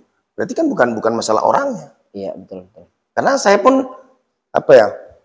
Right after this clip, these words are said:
Speaker 1: memang, memang, apa ya, suka. Saya pernah gini, hmm, segala sesuatu itu,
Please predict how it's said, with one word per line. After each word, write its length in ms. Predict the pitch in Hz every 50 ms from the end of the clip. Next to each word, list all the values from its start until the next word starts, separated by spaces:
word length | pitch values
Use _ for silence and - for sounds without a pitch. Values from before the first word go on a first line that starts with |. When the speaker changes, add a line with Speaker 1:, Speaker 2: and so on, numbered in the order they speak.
| _ _ _ _ _ _ _ _ _ _ _ _ _ _ - _ _ _ _ _ _ _ _ _
Speaker 1:
memang, 400 | - 147 160 165 165 165 160 147 - - - - - _ _ _ _ _ _ _ _ _ _ _
memang, 300 | 143 147 156 160 170 175 175 170 160 156 160 - - -
apa 240 | 117 110 - - 131 113
ya, 160 | 101 92 - - - _ _
suka. 760 | _ - - - 80 - _ - 170 156 - - - - _ _ _ _ _ _ _ _ _ _ _ _ _ _ _ _ _ _ _ _ _ _ _
Saya 260 | _ - - 180 180
pernah 240 | 180 156 160 165 156 143 131
gini, 240 | 113 107 98 90 82 - - _ _ _ _ _
hmm, 220 | 120 123 120 - - _ - - _ _ _ _ _ _ _ _ _ _ _ _ _ _ _ _
segala 360 | _ - - 151 139 143 151 151
sesuatu 440 | 147 139 - - 165 160 156 160
itu, 380 | 160 156 - 185 196 180 - -